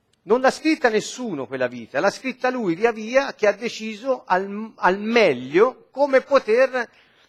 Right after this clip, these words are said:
superare o affrontare o vivere le situazioni che ha percepito che gli si presentano. Ecco, mi raccomando, seguite un po' bene questo, ha percepito che gli si presentano, perché non è detto che siano così come le percepisce la persona, più delle volte non è.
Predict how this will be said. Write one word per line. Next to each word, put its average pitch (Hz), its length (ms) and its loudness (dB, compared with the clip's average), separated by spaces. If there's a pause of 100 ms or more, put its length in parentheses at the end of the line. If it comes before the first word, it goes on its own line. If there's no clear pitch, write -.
(140)
superare 208 840 2
o 135 100 2
affrontare 165 840 0
o 151 120 2
vivere 151 500 -8
le 143 100 -6
situazioni 247 880 -6 (220)
che 226 180 2
ha 214 60 4
percepito 226 1120 0
che 180 140 -2
gli 180 140 -8
si - 180 -18
presentano. 92 640 -14 (1120)
Ecco, - 220 -2
mi - 80 -18
raccomando, 143 500 -2
seguite 143 560 -10 (180)
un - 180 -20
po' 165 120 -10
bene 156 300 0
questo, 170 300 -4
ha - 100 -2
percepito 196 960 -4
che 151 120 -6
gli 139 120 -10
si 123 160 -20
presentano, 127 520 -4
perché 131 140 -18
non 151 140 -10
è 151 100 -6
detto 127 380 -6
che 104 80 -18
siano 107 520 -14
così 131 280 -18
come 120 240 -16
le 117 100 -10
percepisce 143 640 -14
la 101 140 -10
persona, 101 340 -18
più - 140 -20
delle 143 160 -8
volte 117 360 -6
non 98 140 -18
è. 190 180 -4